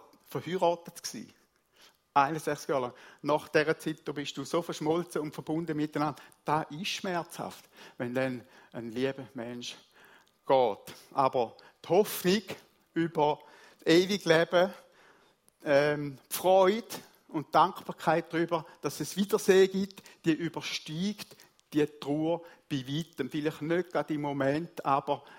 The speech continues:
mit der Zeit dringt dann die Hoffnung und die Freude mehr und mehr durch. Darum nochmal, es ist ein grosser Unterschied, ob die Hoffnung auf den Himmel, die Hoffnung auf den Himmel zu haben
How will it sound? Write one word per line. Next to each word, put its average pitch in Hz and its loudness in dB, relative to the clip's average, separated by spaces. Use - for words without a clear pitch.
mit 151 -4
der 135 -8
Zeit - -6
dringt 135 -4
dann 123 -8
die 127 -6
Hoffnung 135 -6
und 120 -14
die - -10
Freude 120 -10
mehr 127 -4
und 123 -6
mehr 127 -2
durch. 175 4
Darum 165 0
nochmal, 220 6
es 160 -8
ist 202 -2
ein 160 -4
grosser 190 0
Unterschied, 202 -2
ob 175 4
die - -4
Hoffnung 202 2
auf 180 -4
den 160 0
Himmel, 196 0
die - -4
Hoffnung 185 0
auf - -8
den 160 -4
Himmel 185 0
zu - -2
haben 175 6